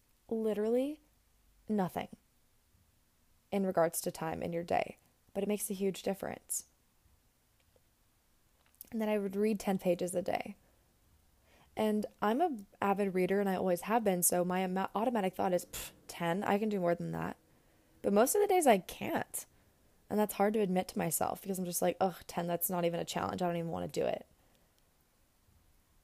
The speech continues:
But on the days I do read and do journal, I feel a lot better.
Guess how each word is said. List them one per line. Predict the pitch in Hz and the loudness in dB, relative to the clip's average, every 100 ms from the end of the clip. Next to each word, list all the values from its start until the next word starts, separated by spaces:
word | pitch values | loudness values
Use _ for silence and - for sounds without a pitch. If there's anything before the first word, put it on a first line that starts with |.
| _ - | _ -4
But | 208 | -2
on | 220 | 0
the | |
days | 220 226 240 | 2 4 4
I | |
do | 220 196 202 | 2 2 2
read | 196 190 190 | 2 0 0
and | 196 190 | 0 -2
do | 196 | -2
journal, | 190 180 180 175 185 180 - _ _ _ _ _ - | -2 -4 -4 -6 -6 -8 -16 _ _ _ _ _ -10
I | |
feel | - 220 | 0 4
a | 240 | 4
lot | 180 - | 2 0
better. | - - 60 | -2 -2 -6